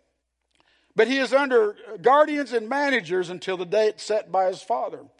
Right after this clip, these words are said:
In the same way, we also, when we were children, were enslaved to elementary principles of this world. But when the fullness of time had come, God set forth his son, born of a woman, born under the law, to redeem those who were under the law,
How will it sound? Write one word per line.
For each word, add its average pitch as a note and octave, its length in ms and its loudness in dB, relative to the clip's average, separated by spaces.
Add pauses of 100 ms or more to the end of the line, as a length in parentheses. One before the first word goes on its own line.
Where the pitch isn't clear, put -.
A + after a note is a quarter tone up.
(540)
In - 60 -2
the G#3+ 80 -2
same C#4 300 2
way, C4+ 260 6
we A#3+ 220 -6
also, G#3+ 520 2
when G3+ 260 -8
we A3+ 140 2
were G#3+ 140 2
children, A3 580 -2 (300)
were G3 180 0
enslaved A#3 600 2
to - 160 -8
elementary A3 560 -2
principles F#3+ 540 -4
of F3+ 80 -6
this F#3 200 -8
world. F#3 380 -6 (640)
But A3 140 2
when A#3+ 120 0
the A3 60 -2
fullness C#4 460 0
of A3 100 -16
time B3+ 300 2
had A3 120 -12
come, C4 320 0
God A#3 300 2
set C4 280 0
forth A#3 280 0
his G3+ 200 -10
son, G#3 500 -2 (440)
born B3+ 220 6
of C4 140 2
a A3+ 80 4
woman, A#3 600 0
born G#3+ 300 4
under B3 260 4
the A#3 60 2
law, A#3 420 4
to G#3 140 -10
redeem B3 440 -2
those A#3+ 300 2
who G#3 80 -12
were G#3+ 240 0
under C#4+ 220 0
the A#3+ 100 2
law, F#3 460 0